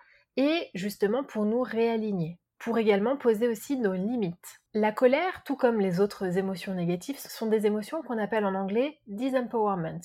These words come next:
qui veut dire, en français, c'est pas très français, mais bon, vous allez comprendre, qui enlève le pouvoir. Elle nous enlève le pouvoir parce que souvent on est submergé par ce type d'émotion. C'est une émotion primaire qui, schématiquement, nous dit : « Quelqu'un a pris quelque chose qui est à nous,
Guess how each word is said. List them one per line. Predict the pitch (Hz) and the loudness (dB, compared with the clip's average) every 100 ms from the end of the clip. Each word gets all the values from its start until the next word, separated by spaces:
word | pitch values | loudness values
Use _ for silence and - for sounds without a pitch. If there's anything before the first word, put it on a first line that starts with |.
| - | -14
qui | 190 | -4
veut | 190 | -2
dire, | 180 220 302 - _ _ - | 0 0 -2 -6 _ _ -14
en | 185 | -12
français, | - 202 - 254 277 - | -8 -8 0 2 2 -2
c'est | 170 - | -10 -4
pas | 240 | -4
très | - | -4
français, | 208 196 196 | -8 -6 -2
mais | 208 185 | -2 0
bon, | 175 | -2
vous | 175 | 0
allez | 208 214 | 0 -2
comprendre, | 190 175 - 254 269 - - - | -4 -8 -6 -4 -6 -10 -20 -16
qui | - 254 | -2 0
enlève | 214 233 247 | 2 4 4
le | 214 214 | 2 0
pouvoir. | - 185 175 180 - - _ _ - | -4 -8 -8 -10 -16 -20 _ _ -4
Elle | 233 233 | 0 2
nous | 214 | 2
enlève | 240 285 | 2 2
le | 247 | 0
pouvoir | - 214 226 311 - | 0 -2 2 0 0
parce | 202 - - | -4 -4 -4
que | 240 269 | -4 -4
souvent | - 208 233 - | -6 -2 -2 -2
on | 190 | -2
est | 196 | -2
submergé | 202 - 220 214 190 202 | -4 -6 -4 -2 0 0
par | 214 175 | -2 -4
ce | - | -8
type | 175 - 196 | -16 -8 -4
d'émotion. | 190 180 180 202 - _ _ | -2 -2 -8 -16 -20 _ _
C'est | - 277 269 | -2 -2 0
une | 254 | 0
émotion | 247 233 - 190 | 0 -2 -4 -6
primaire | 175 220 180 277 285 - | -4 -2 0 0 -4 -8
qui, | - 285 330 370 | -2 2 2 0
schématiquement, | - 269 262 254 240 - 254 | -4 -2 -2 -2 -8 -4 -2
nous | 254 202 | 0 0
dit : « | 175 214 302 _ _ | 0 -2 -6 _ _
Quelqu'un | - 294 - 285 254 | -2 0 0 -2 0
a | 208 | -4
pris | - 247 | -4 0
quelque | 240 240 | 0 0
chose | 220 233 226 214 | -4 0 0 -2
qui | - 190 | -4 -4
est | 180 | 0
à | |
nous, | 170 220 | 0 0